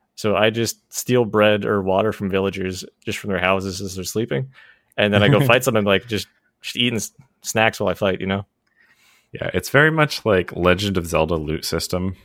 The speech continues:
Speaker 2: where you just go into people's homes and, like, take everything. Except, like, Link was, for the most part, just breaking their pottery. Um, Geralt straight up, like, just steals their personal belongings.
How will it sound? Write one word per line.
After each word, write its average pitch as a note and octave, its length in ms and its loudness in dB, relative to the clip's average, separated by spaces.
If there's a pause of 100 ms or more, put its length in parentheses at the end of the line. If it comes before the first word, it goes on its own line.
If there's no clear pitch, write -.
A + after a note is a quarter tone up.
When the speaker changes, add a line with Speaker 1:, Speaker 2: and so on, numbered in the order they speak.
(160)
Speaker 2:
where F2 100 -2
you E2 80 0
just D#2 220 -8
go D2+ 180 -2
into D2+ 140 -4
people's D#2+ 320 -8
homes D#2 320 -6
and, D2+ 100 -10
like, D2 200 -10
take D2+ 220 -6
everything. E2+ 500 -6
Except, G2 440 0 (460)
like, G#2+ 340 2 (560)
Link D#3 260 0
was, B3+ 140 2
for - 180 2
the G#2+ 100 4
most E2+ 300 2
part, C3 200 2
just - 200 -6
breaking F2+ 760 -4
their E2 100 -2
pottery. F#2+ 640 0 (560)
Um, E2 480 -6 (320)
Geralt A#2 380 2
straight G2 360 2
up, F2+ 180 0
like, F2 160 2
just - 160 -2
steals F2+ 360 2
their D2+ 140 -2
personal D#2 340 -4
belongings. D#2+ 640 -8